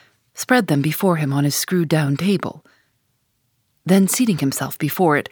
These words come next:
you would have seen him intently study the various lines and shadings which there met his eye, and with slow but steady pencil trace additional courses over spaces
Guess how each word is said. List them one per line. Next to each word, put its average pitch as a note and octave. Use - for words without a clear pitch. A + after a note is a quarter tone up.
you A3
would D4+
have C#4+
seen A#3+
him G3
intently A3+
study E3+
the D#3
various G3
lines E3+
and D3+
shadings -
which F3
there F3
met E3
his D3+
eye, F#3
and G3
with G#3+
slow A#3+
but F#3+
steady -
pencil B3+
trace D#3+
additional E3
courses F#3
over D3+
spaces E3